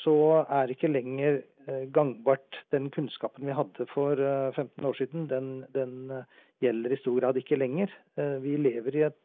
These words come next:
et samfunn som stadig endrer seg, og hvor, hvor også ekstremismen en-, endrer seg. Og, og derfor så trenger vi stadig oppdatert kunnskap.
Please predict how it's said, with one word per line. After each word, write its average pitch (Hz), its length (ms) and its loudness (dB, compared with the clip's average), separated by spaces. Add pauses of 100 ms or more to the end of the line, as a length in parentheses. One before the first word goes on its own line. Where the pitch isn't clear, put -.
et 139 220 -2
samfunn 139 320 -2
som - 140 -16
stadig 143 360 2
endrer 131 340 -8
seg, 208 180 2
og 151 100 -2
hvor, 139 180 4 (480)
hvor 139 160 6
også 127 260 -2
ekstremismen - 840 -2
en-, 127 260 -2
endrer 120 360 -4
seg. 156 260 2 (800)
Og, 131 240 4 (420)
og 139 100 -2
derfor 135 260 0
så - 100 -12
trenger 123 260 -6
vi 131 100 -4
stadig 123 300 0
oppdatert - 460 -6
kunnskap. - 340 -8